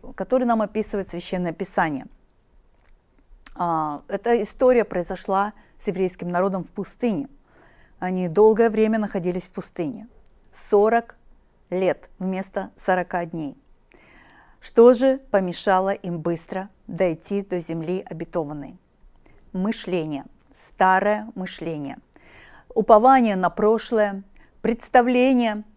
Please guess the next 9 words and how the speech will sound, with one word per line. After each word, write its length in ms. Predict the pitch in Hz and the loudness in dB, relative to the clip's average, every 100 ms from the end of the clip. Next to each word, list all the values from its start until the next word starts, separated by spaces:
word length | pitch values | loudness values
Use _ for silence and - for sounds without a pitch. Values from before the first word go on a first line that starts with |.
| - | -4
которые 440 | 202 202 196 185 | -2 0 0 0
они 200 | 175 190 | 0 -4
получили 540 | 190 202 190 - 220 | -4 -2 -2 -2 0
в 100 | 196 | 0
рабстве, 520 | 185 180 165 - - 196 | 2 0 0 -4 -6 -2
рабское 420 | 190 - - 240 | -2 -4 0 2
мышление, 720 | 208 - 170 180 175 175 196 - - - - - | 2 -2 -4 -4 -4 -8 -10 -16 -20 -20 -20 -4
а, 340 | - 175 170 | 2 2 4
ропот, 540 | 190 269 254 254 247 | 6 10 10 8 -2